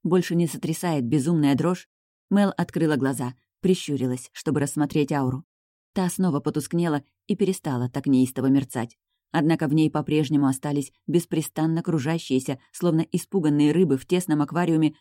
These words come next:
красные всполохи. Чужая теплая ладонь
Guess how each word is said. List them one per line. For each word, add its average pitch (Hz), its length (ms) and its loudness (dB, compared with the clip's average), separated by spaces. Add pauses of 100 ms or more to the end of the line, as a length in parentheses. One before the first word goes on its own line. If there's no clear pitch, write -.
(160)
красные 151 440 0
всполохи. 139 560 -6 (720)
Чужая 185 460 2
теплая 160 460 0
ладонь 151 420 0